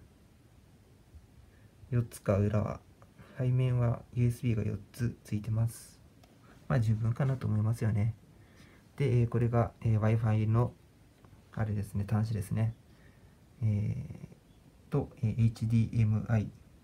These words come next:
端子と、うん。と、これがちょっとぼやけてますけど、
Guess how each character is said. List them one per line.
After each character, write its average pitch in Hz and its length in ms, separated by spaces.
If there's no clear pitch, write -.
端 107 260
子 - 160
と、 - 260
う 131 40
ん。 117 460
と、 - 100
こ - 260
れ 151 140
が 143 280
ち 139 100
ょ - 20
っ - 120
と 104 180
ぼ 113 60
や 127 100
け 120 120
て 113 100
ま 98 120
す - 120
け - 140
ど、 123 200